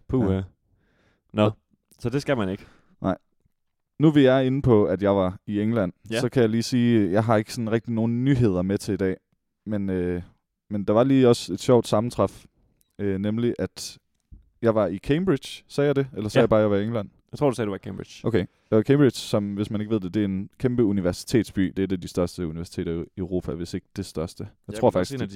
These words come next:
Speaker 2: det
Speaker 1: de meget gamle universiteter.
Speaker 2: Ja, nemlig. Virkelig, virkelig gammel.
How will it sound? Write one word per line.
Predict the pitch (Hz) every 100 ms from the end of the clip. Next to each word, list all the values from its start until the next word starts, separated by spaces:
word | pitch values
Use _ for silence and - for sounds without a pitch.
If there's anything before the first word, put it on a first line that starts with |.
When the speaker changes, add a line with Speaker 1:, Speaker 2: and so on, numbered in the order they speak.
| 98
Speaker 2:
det | 95
Speaker 1:
de |
meget | 95 101
gamle | 107 104 143
universiteter. | 123 95 98 - 110 104 110
Speaker 2:
Ja, | 113
nemlig. | 110 110 107 - _
Virkelig, | 110 117 113 95 87 92 -
virkelig | 113 107 95
gammel. | 85 85